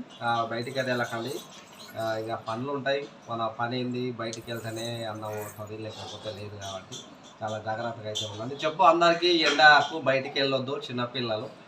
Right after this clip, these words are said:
ఇదో ఇటువంటి గుండు పిల్లలు అయితే అస్సలు వెళ్ళొద్దు. చెప్పు, బయటికి వెళ్ళొద్దు,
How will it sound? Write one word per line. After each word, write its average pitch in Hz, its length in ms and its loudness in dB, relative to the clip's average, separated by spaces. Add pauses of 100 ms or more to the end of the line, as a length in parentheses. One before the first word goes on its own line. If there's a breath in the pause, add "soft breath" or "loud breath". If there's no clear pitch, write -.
(280)
ఇదో 120 180 -2
ఇటువంటి 120 340 -4 (100)
గుండు 123 160 0
పిల్లలు 123 360 0
అయితే 117 280 -4
అస్సలు - 520 -2
వెళ్ళొద్దు. 131 540 -2 (540)
చెప్పు, 175 240 2 (100)
బయటికి 147 360 2
వెళ్ళొద్దు, 147 580 2